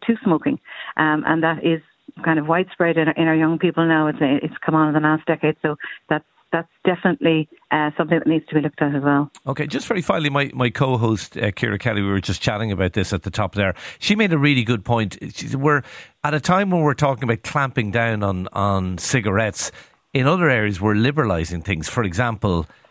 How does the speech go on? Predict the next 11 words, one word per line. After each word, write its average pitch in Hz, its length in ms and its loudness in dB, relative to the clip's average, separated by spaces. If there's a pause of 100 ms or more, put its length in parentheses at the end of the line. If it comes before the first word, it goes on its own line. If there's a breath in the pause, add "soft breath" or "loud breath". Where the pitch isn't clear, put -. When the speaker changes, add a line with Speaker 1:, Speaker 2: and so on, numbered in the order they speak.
(140)
Speaker 2:
uh, 87 300 0 (420)
uh, 101 120 2
drugs. 127 600 -2
We're 95 120 -2
talking 101 340 -2
about 87 180 -2
liberalising 90 680 0
drugs 110 360 -2
at 92 160 -4
the 101 80 0
moment." 87 320 0